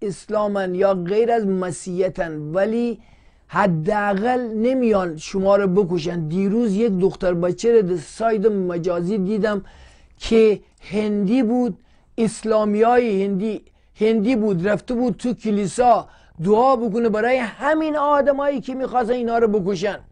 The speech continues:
دختره رو اومدن اینقدر زدن، زنده زنده آتش زدن. آیا این فرهنگ اسلام رو باید قبول بکنیم؟ این فرهنگ مترقی جهانه که بیایم یک جوون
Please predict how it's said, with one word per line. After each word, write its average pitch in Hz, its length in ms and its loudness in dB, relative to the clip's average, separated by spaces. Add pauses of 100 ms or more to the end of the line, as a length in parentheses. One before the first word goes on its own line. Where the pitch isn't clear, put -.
(920)
دختره 254 480 4
رو 277 60 2
اومدن 262 420 2
اینقدر 226 580 -2
زدن، 202 680 -6
زنده 220 580 -2
زنده 226 380 0
آتش 226 460 0
زدن. 175 460 -8
آیا 240 460 -2 (160)
این 320 280 -2 (240)
فرهنگ 226 720 0 (1300)
اسلام 240 460 0
رو 240 60 6
باید 214 240 4
قبول 214 280 2
بکنیم؟ 214 480 -2
این 285 180 2
فرهنگ 220 680 2 (480)
مترقی 220 760 2
جهانه 208 760 0 (160)
که - 160 -4
بیایم 233 260 2
یک 214 260 2
جوون 208 680 0